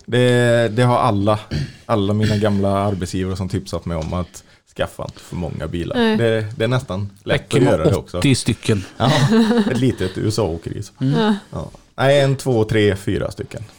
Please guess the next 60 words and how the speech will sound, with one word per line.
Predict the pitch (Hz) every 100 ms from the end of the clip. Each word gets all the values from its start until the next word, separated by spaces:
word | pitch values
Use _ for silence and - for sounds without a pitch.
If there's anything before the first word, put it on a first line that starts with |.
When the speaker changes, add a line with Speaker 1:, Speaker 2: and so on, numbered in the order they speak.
| -
Speaker 2:
Ja. | 233
Speaker 1:
Där | 233
någonstans. | - - - - - -
Speaker 2:
Mm. | 233 240 247 _ _ _
Speaker 1:
Då, | 107 107
Speaker 3:
Mm. | 101
Speaker 1:
då | 107
tar | 113
det | 110
inte | 104
överhand | 101 85 82 87
på, | 87 92 90
jag | 87 107 117
menar | 107 107
nu, | 104 107 123 - _
jag | - 101
försöker | 131 123 95 127
alltid | 131 113
göra | 107 104
all | 98
bokföring | 107 104 - 92 95
varje | 95 90
dag. | 95 107 - _ -
Speaker 2:
Ja. | 233 220 220 _
Speaker 1:
Så | -
att, | 98 -
eh, | 104 90
på | -
fredagen | 101 117 92 107
så | 110
gör | 135
jag | 92
det | 135
sista | 170 - 139
då | 135
på | 139
en |
halvtimme. | 147 135 113 117 131 -
Och | 143
sen | 240
Speaker 2:
Mm. | 226 107
Speaker 1:
är |
det | 160
helg. | 180 - - _ _
Speaker 2:
Ja. | 220 214
Speaker 3:
Mm. | 151 131 -
Speaker 1:
Det | 117
är |
ju | 135
lite | 135 -
lyxigt. | 120 - - - -
Speaker 2:
Ja. | 214 208 196 _ _ _
Speaker 1:
För | -
att, | 110 107
eh, |
jag | 110 104 104 113
har | 120
ju | 104
tre | 156 147
barn. | 139 139